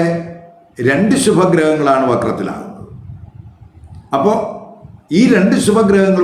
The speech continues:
വക്രത്തിലാകുന്നത് ഓരോ കൂറുകാരെയും ലഗ്നക്കാരെയും ഏത്, ഏത് രീതിയിലായിരിക്കും സ്വാധീനിക്കുന്നത്,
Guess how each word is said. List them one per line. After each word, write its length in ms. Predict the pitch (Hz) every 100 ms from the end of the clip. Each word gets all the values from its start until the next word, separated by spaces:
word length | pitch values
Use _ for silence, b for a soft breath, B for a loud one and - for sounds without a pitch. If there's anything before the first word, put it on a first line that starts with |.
| 170
വക്രത്തിലാകുന്നത് 880 | 165 160 170 156 147 151 143 147 165 - - B B B
ഓരോ 300 | 135 170 226 247
കൂറുകാരെയും 640 | 208 180 175 160 160 151
ലഗ്നക്കാരെയും 680 | 147 - 147 151 139 139 139 147
ഏത്, 540 | 143 160 214 233 240 240 240 151
ഏത് 380 | 147 190 190 208 -
രീതിയിലായിരിക്കും 800 | 139 165 175 185 156 143 139 131
സ്വാധീനിക്കുന്നത്, 840 | - 117 117 139 139 143 151 170